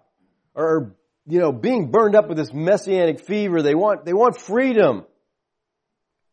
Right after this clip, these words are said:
Remember, the, the messianic fever is really high right now. It's around Passover time, and, and that was the significance. The Passover was the Exodus, the being freeing from bondage. So,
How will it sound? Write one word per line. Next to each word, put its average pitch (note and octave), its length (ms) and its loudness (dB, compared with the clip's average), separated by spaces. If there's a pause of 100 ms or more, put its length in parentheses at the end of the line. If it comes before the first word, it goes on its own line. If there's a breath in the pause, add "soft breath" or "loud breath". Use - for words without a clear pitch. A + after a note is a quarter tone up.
(680)
Remember, F3 280 0
the, C3+ 160 0
the C3 140 -10
messianic F3+ 540 2
fever F3+ 200 -6
is A#2+ 120 -8
really D#3 380 0
high E3 240 0
right D#3 220 0
now. C3 180 -6
It's B2 120 -10
around D#3 360 -4
Passover D3+ 540 -6
time, D#3 400 -2
and, A2 120 -8 (220 soft breath)
and A2 140 -10
that E3+ 160 -2
was E3 120 -2
the D#3 80 -10
significance. D3 640 -6
The C#3 80 -18
Passover D3+ 600 -2
was D3 160 4
the D3 180 0
Exodus, D3+ 400 -2
the A#2+ 100 -6
being C#3+ 280 -2
freeing D#3+ 420 -4
from B2+ 200 -10
bondage. C#3+ 380 -2
So, B2 220 -8